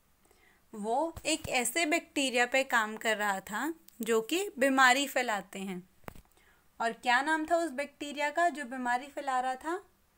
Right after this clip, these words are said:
स्ट्रेप्टोकोकाई। यानी कि ये क्या है? पैथोजन है। हमने अभी तक पैथोजन के बारे में पढ़ा है कि ऐसे माइक्रोऑर्गेनिजम्स जो कि बीमारी फैला रहे हैं।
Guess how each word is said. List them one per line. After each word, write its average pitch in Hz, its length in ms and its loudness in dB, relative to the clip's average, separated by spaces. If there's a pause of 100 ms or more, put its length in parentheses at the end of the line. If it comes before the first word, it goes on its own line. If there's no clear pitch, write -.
(280)
स्ट्रेप्टोकोकाई। 302 1120 0 (600)
यानी 233 360 2
कि 262 120 -16
ये 262 200 -6
क्या 262 220 6
है? 285 300 0 (480)
पैथोजन 247 720 4
है। 180 340 -10 (160)
हमने 233 260 -4
अभी 233 220 0
तक 339 280 0
पैथोजन 247 560 4
के 240 140 -6
बारे 208 320 0
में 294 280 -4 (220)
पढ़ा 220 280 0
है 185 260 -8 (500)
कि 247 120 -8
ऐसे 226 400 -2
माइक्रोऑर्गेनिजम्स 240 1400 -4 (180)
जो 214 180 -10
कि 320 220 -4
बीमारी 247 500 -4
फैला 226 340 -8
रहे 196 300 -10
हैं। 180 220 -10